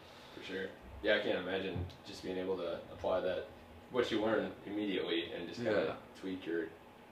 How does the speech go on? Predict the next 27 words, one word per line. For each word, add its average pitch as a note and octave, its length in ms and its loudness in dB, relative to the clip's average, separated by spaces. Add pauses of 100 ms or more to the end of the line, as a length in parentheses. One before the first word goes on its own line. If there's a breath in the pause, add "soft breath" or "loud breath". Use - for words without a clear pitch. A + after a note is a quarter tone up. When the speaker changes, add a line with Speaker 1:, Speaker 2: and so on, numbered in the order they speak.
(140)
Speaker 1:
you - 100 -8
know, - 100 -4 (100)
test - 260 -4
it E2+ 140 -4 (100)
along E2+ 200 -2
the F2 80 -4
way. F2+ 220 0 (840 loud breath)
Speaker 2:
Yeah, C3 240 12
and B2+ 200 10
like C3+ 160 10
I C#3 80 10
said, B2+ 340 10 (380)
you A2+ 140 2
know, G#2 160 2 (100)
there's A2 160 4
plenty C#3+ 240 10
of C#3 40 6
people C3+ 220 8
that A2+ 120 10
were G#2 100 10
there, G#2+ 480 10 (1200)
uh, F#2+ 460 2 (180)
right G2+ 200 8
next G#2 240 2
to G2+ 60 -2
me F#2 220 0
that F#2 220 2